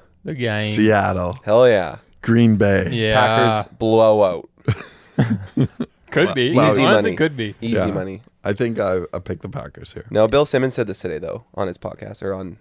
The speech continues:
Speaker 3: I guess it was on Sunday
Speaker 2: Don't
Speaker 3: or
Speaker 2: promote other podcasts.
Speaker 3: Yeah, whatever. We,
Speaker 2: <laughs>
Speaker 3: it's his a, it's co-opetition with Bill. You're gonna be bigger than him one day. We gotta shut him up.
Speaker 2: Yeah, please listen. Rate and
Speaker 3: Anyways,
Speaker 2: subscribe.
Speaker 3: anyways,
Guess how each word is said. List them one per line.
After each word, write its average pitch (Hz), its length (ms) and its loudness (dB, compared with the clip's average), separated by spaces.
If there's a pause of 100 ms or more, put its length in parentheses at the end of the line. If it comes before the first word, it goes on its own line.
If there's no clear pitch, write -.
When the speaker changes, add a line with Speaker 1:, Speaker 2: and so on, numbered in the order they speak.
Speaker 3:
I 98 60 -12
guess 101 120 -16
it - 60 -12
was 78 100 -14
on 90 160 -16
Sunday 113 220 -2
Speaker 2:
Don't 135 80 2
Speaker 3:
or 139 40 -2
Speaker 2:
promote 139 340 2
other 104 200 4
podcasts. - 420 -4
Speaker 3:
Yeah, 110 120 4
whatever. 104 420 2 (380)
We, - 200 4
Speaker 2:
<laughs> - 360 -2
Speaker 3:
it's 120 160 0
his 131 180 0
a, 120 400 2
it's - 240 -4 (260)
co-opetition - 800 -2
with - 180 -12
Bill. 92 180 -6
You're 113 100 -2
gonna 156 80 2
be 175 80 -2
bigger 175 180 -2
than 110 80 0
him 98 100 -4
one 85 100 -8
day. - 180 -12 (160)
We 104 60 -12
gotta 107 180 -8 (220)
shut 92 140 -10
him - 60 -16
up. - 100 -14
Speaker 2:
Yeah, 135 160 0
please 147 260 0
listen. 117 400 -2
Rate 135 160 2
and 135 80 2
Speaker 3:
Anyways, 104 180 2
Speaker 2:
subscribe. 104 320 -2 (200)
Speaker 3:
anyways, 104 520 -4